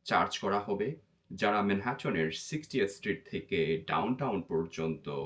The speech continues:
গাড়ি চালাবেন, তাদের এই টোল দিতে হবে। নিউ ইয়র্ক, আপনারা জানেন যে যুক্তরাষ্ট্রের ইতিহাসের প্রথম কোনো সিটি যেখানে আপনি ম্যানহাটনে ঢোকার পর,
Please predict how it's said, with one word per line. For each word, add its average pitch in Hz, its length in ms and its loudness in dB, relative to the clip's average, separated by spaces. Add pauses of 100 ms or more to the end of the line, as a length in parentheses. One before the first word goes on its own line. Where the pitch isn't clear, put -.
(260)
গাড়ি 85 180 2
চালাবেন, 113 460 -2 (800)
তাদের 92 360 4 (520)
এই 101 140 8 (120)
টোল 107 240 6
দিতে - 180 -6
হবে। - 280 -8 (1080)
নিউ 117 160 8
ইয়র্ক, 202 300 12 (800)
আপনারা 120 220 2
জানেন 117 300 4 (580)
যে 95 220 0
যুক্তরাষ্ট্রের 113 720 2 (100)
ইতিহাসের - 540 -2
প্রথম 156 500 -2
কোনো 92 300 0
সিটি - 420 -6 (260)
যেখানে 85 460 -2
আপনি 82 320 0 (960)
ম্যানহাটনে - 680 2 (440)
ঢোকার 101 460 4
পর, - 340 -2